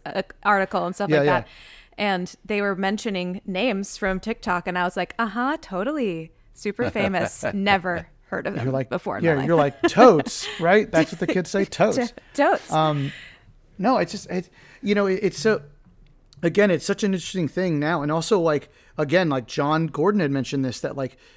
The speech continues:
Speaker 2: when they go to cast people, they're like, "What is the social following of this person?" Because it does a little
Speaker 1: Mm-hmm.
Speaker 2: legwork for the marketing department to begin with, that this person can post something and this many followers are on it. Um, you know, their, their, Netflix just had a, uh,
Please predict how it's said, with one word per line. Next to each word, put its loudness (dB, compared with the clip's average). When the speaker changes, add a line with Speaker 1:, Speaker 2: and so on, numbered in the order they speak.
Speaker 2:
when 2
they 2
go 0
to -2
cast -6
people, -4
they're 2
like, -2
"What -4
is -8
the -2
social 0
following 0
of -2
this -6
person?" -6
Because -4
it 0
does 2
a 2
little 0
Speaker 1:
Mm-hmm. 0
Speaker 2:
legwork -2
for -6
the -4
marketing -2
department -6
to -6
begin 0
with, -2
that -6
this -6
person -6
can -6
post -2
something -6
and 0
this -4
many -2
followers -2
are -4
on 0
it. -4
Um, 0
you 4
know, 2
their, 0
their, 2
Netflix -2
just -8
had 0
a, -2
uh, -6